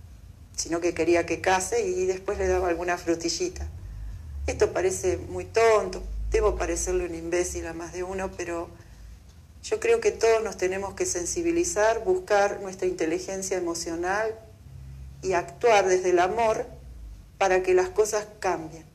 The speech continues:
Invito a todas las personas que quieran formar parte de Salvemos Nuestras Alas, que no es una institución, que no, que no es nada de eso. Es un,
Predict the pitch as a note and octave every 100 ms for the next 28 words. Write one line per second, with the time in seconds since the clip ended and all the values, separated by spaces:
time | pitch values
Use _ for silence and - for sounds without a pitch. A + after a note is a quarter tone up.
0 | - - - - F#3+ F#3+ G#3 G#3 G#3 G#3
1 | G3 F#3+ F#3+ F3+ A3+ A#3 A3+ F#3 F#3 F#3+
2 | F#3+ F#3 F#3 F3+ F#3 F#3 G3+ G3+ - F#3
3 | E3+ E3 - - F3+ F3 F#3+ F#3 F3+ F3
4 | F3+ F3+ A3+ A#3 B3 A#3+ - - - -
5 | - - - F#3 G#3+ C4 B3+ - - -
6 | - - G#3 F#3+ F#3+ - F#3 F3+ - A#3
7 | A#3+ C4 C4+ - - - - F#3+ F#3 F#3+
8 | F#3+ F#3 F#3 F3 E3 - - - G#3 B3
9 | B3+ C4 A#3+ G#3 F#3 - E3+ F#3 - -